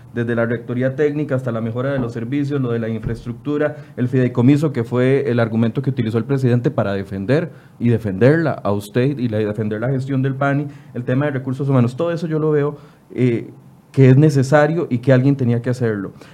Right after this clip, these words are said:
Pero en este año y un mes que usted ha estado a la cabeza, lastimosamente se le han muerto cuatro chiquitos. Y esos cuatro chiquitos no tienen valor, eh, o no se puede comparar la muerte de estos niños, ni se puede valorar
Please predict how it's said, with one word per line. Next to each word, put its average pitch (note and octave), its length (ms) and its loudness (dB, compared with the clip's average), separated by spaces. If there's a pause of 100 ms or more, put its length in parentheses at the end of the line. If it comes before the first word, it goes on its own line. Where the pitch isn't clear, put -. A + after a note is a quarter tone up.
(120)
Pero D3+ 180 8
en D3 100 6
este E3 320 2
año E3 420 2
y A2 120 -4
un B2+ 160 2
mes C#3 340 2
que - 160 -16
usted A#2+ 460 -4
ha G#2+ 80 -2
estado A#2+ 420 0
a G#2 40 -2
la G2 100 -8
cabeza, G#2 460 -2
lastimosamente A#2 720 2
se B2+ 100 0
le G#2 80 -2
han G#2+ 60 2
muerto A#2+ 280 2
cuatro C3 280 -2
chiquitos. C3 580 -6 (420)
Y C#3 140 8
esos C3+ 240 4
cuatro D#3 280 4
chiquitos D#3+ 580 2 (320)
no C3 220 6
tienen D3+ 440 6 (260)
valor, B2+ 720 10 (480)
eh, C#3+ 240 4
o C3 160 8
no D#3 140 12
se F3+ 100 6
puede F3 220 4
comparar D#3+ 400 8
la A#2+ 100 6
muerte B2+ 320 4
de D3+ 80 6
estos D3+ 220 2
niños, D#3+ 280 8
ni A#2 120 6
se A#2+ 100 2
puede C3 220 2
valorar D3 420 4